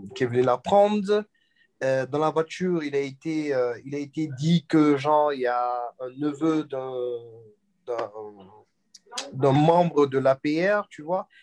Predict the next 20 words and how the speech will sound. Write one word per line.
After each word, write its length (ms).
Effectivement, 540
la 160
plainte 360
qui 120
a 20
été 260
écrite, 460
euh, 720
tu 100
vois. 180
Donc, 260
tout 120
ça 300
pousse 420
à 100
penser 600
la 140
théorie 340
du 100
complot. 340